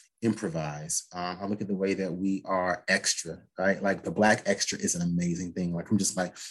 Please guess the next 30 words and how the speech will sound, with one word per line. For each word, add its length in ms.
what 180
does 160
it 80
mean 240
for 180
us 160
to 120
be, 180
literally 600
be 220
able 180
to 140
embody 680
joy 580
in 120
such 360
a 60
way 300
that 160
it 100
leaks 320
out 160
of 140
us 200
and 100
disturbs 460
the 140
entire 420
environment, 600
right? 260